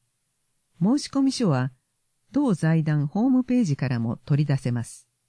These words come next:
同財団ホームページからも申し込めます。申し込み期間、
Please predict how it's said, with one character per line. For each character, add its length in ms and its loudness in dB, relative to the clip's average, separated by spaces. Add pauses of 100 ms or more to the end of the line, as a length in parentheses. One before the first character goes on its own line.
(1200)
同 240 2
財 260 2
団 240 0
ホ 220 -2
ー 20 2
ム 160 0
ペ 160 0
ー 40 2
ジ 120 -2
か 140 -2
ら 100 -2
も 320 -6
申 160 4
し 120 -4
込 100 -2
め 120 2
ま 140 -2
す。 260 -14 (1300)
申 180 2
し 100 -6
込 140 -2
み 140 2
期 120 -20
間、 340 -2